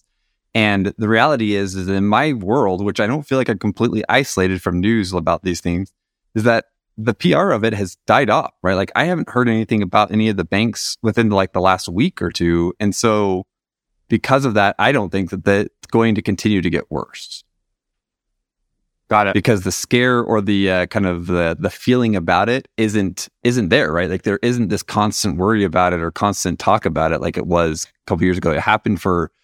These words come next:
Speaker 1: two or three weeks, and I feel like it's died off. Maybe not. I mean, what about you? Are you hearing those things?
Speaker 2: Yeah, I am. Yeah, I see it all in all the financial YouTube. They're still talking about it. Um, Silicon,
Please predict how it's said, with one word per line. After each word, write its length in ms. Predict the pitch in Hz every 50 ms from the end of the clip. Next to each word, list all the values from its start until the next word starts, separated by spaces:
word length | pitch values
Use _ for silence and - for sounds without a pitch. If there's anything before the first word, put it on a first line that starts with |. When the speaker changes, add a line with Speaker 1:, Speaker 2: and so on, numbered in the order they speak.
| _ _ _ _ -
Speaker 1:
two 120 | - -
or 80 | 123 104
three 200 | - - 104 101
weeks, 340 | 95 107 120 156 165 - -
and 100 | 101 92
I 60 | 90
feel 140 | 85 - 110
like 140 | 98 95 -
it's 120 | 92 78
died 200 | - - 95 92
off. 160 | 101 95 82 -
Maybe 240 | 98 101 104 101 95
not. 280 | 87 95 101 82 -
I 60 | 92 101
mean, 240 | 104 98 95 92
what 200 | 92 98 107 107
about 260 | 107 95 110 95 87 90
you? 140 | 104 107
Are 80 | 87 85
you 180 | 90 92 95 92
hearing 320 | 87 - 113 113 123 127
those 200 | 123 127 131 -
things? 360 | - 123 131 165 196 - - - _ _ _
Speaker 2:
Yeah, 200 | 135 135 123 117
I 100 | 117 123
am. 280 | 120 107 92 90 - _
Yeah, 180 | 120 117 107 98
I 100 | 101 104
see 160 | 95 - 123
it 60 | 110
all 180 | 104 101 101 101
in 80 | 95 101
all 160 | 98 98 98
the 100 | 90 92
financial 520 | - - 98 90 90 92 90 85 - 98
YouTube. 500 | 90 90 92 92 87 - - 95 90 87
They're 120 | 87 101 90
still 180 | - - 110
talking 360 | 101 - 98 92 - 107 98 92
about 280 | 90 92 90 92 92
it. 180 | 92 92 92 - _ _ _ _ _ _ _ _ _ _ -
Um, 500 | - 117 110 101 92 92 90 87 87 - _
Silicon, 680 | - - - 127 107 101 95 - 113 104 95 92 95